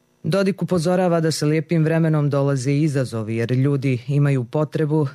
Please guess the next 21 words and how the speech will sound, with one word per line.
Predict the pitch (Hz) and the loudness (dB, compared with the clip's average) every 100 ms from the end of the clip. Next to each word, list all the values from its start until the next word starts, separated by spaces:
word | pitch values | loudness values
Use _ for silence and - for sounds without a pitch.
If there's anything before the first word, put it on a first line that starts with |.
| - | -6
da | 151 | -6
provode | - 139 135 135 139 | -2 -2 0 0 0
vrijeme | 135 135 135 | 0 0 2
na | 135 143 | 2 0
otvorenom, | 143 147 127 110 92 101 | -2 -2 -2 -4 -8 -12
što | - - | -8 -2
je | 135 | 0
u | 127 | 0
ovom | 147 151 151 | 0 0 0
trenutku | 147 151 139 131 - | 0 0 0 0 -2
opasno. | 143 123 120 113 - 117 - - - - | -2 0 -2 -6 -4 -8 -8 -16 -20 -10
Ističe | - 196 214 175 190 | -4 -2 -2 0 0
da | 170 | 2
je | 143 | 0
potrebna | 131 160 - 156 151 | 0 -2 0 0 2
disciplina, | 143 143 151 - 147 147 110 - | 0 -2 -4 -2 0 0 -2 -2
jer | 185 175 | 0 0
ako | 135 131 | 0 0
je | 123 | 0
ne | 117 139 | 0 0
bude, | 160 165 160 | 0 0 0